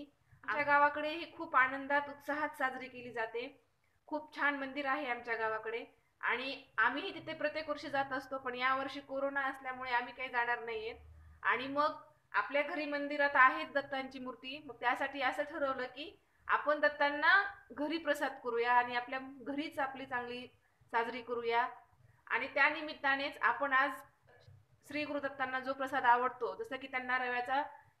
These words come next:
शिरा आवडतो, त्यांच्या प्रसादात तोच असतो, तर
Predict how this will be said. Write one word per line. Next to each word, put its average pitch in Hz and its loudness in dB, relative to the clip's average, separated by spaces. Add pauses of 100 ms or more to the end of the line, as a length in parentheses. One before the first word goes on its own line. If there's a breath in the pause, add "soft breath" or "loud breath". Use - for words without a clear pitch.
(120)
शिरा 294 8 (260)
आवडतो, 269 2
त्यांच्या 233 -6
प्रसादात 254 -4 (100)
तोच 302 -2
असतो, 254 -6 (420)
तर 240 -6